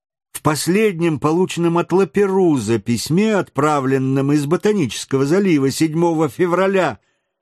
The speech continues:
тысяча семьсот восемьдесят седьмого года, несчастный мореплаватель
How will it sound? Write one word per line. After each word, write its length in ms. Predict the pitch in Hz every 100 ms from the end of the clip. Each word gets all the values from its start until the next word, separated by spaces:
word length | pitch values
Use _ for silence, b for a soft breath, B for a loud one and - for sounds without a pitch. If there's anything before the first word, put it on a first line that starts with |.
| _
тысяча 500 | 226 220 - 202 185
семьсот 500 | 160 190 160 185 -
восемьдесят 640 | 143 160 156 147 139 160 139
седьмого 540 | 202 180 180 139 135
года, 460 | 151 233 220 220 - _ _ _ _ _ _ _ -
несчастный 640 | 101 131 - 180 160 160 147
мореплаватель 960 | 131 139 - 156 170 156 - 147 131